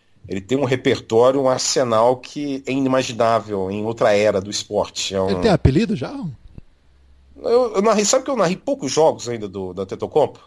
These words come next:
Speaker 1: Então, eu acho que eu tenho que ter um pouco mais de transmissões dele pra criar nessa intimidade.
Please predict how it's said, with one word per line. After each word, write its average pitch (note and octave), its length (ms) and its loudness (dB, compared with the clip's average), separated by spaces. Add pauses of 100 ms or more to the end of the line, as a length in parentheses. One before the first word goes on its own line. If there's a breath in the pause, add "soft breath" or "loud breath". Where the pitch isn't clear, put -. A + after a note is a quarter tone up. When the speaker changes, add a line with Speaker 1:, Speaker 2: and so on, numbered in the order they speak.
Speaker 1:
Então, B2 400 -8 (540)
eu G2 80 -4
acho A2 120 -4
que - 40 0
eu C3 60 -2
tenho C3+ 160 -2
que C3+ 60 -14
ter C#3+ 100 2
um C3 40 2
pouco C#3 240 0
mais B2 200 2
de - 60 -8
transmissões A2+ 680 -2
dele A#2 280 -2
pra A2+ 260 2
criar A2 640 -4 (560)
nessa A2+ 240 -4
intimidade. A2+ 1120 -2